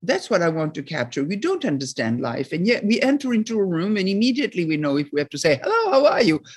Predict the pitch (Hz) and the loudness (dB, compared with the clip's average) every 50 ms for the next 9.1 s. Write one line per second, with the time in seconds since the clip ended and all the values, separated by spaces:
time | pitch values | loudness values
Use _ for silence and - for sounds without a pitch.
0 | - _ - 165 151 127 180 190 175 156 - 175 160 160 160 - 190 185 180 185 | -6 _ 2 2 4 4 4 4 4 2 2 0 0 0 0 -2 -4 -2 0 0
1 | 190 180 - 180 170 165 185 185 180 - 185 - - 180 170 180 190 208 220 214 | -2 -2 -2 -2 0 0 0 0 -2 -4 -8 -8 -6 -4 -4 -2 -2 -2 -2 -2
2 | 175 139 147 185 196 180 160 139 117 127 127 - - - _ _ - 233 226 214 | -4 -4 -4 -2 -2 0 0 0 0 -2 -4 -8 -14 -20 _ _ 0 2 4 4
3 | 190 160 123 - 120 123 - - _ - 202 269 302 339 302 185 110 - - - | 4 4 2 0 -2 -4 -4 -6 _ -8 -6 -4 -4 -4 -4 -6 -6 -6 -8 -10
4 | - 214 - _ _ _ _ _ _ - 233 294 359 349 302 - 233 208 196 196 | -10 -12 -16 _ _ _ _ _ _ -2 0 0 2 0 0 0 2 2 2 2
5 | 208 190 208 - 180 170 175 196 208 233 220 - - 143 131 - - 143 143 151 | 0 -2 -2 -2 -2 -2 0 2 2 2 0 0 -2 -6 -6 -4 -6 -4 -4 -4
6 | 160 190 214 233 226 - 233 - - 196 165 170 165 160 160 165 156 - - 185 | -2 -2 -2 -4 -4 -4 -6 -4 -4 -4 -2 -2 -2 -2 -2 -4 -6 -6 -6 -2
7 | 196 202 202 - 160 143 143 - - - - 143 131 123 135 139 - _ _ _ | -2 -2 -2 0 -2 -2 -2 -4 -8 -6 -2 0 0 0 -2 -4 -8 _ _ _
8 | - 185 190 220 247 247 240 214 170 139 127 120 117 120 120 117 - - 110 117 | 0 0 2 2 0 0 -2 -2 0 0 0 0 -2 -4 -6 -8 -8 -8 -6 -6
9 | 90 95 | -8 -8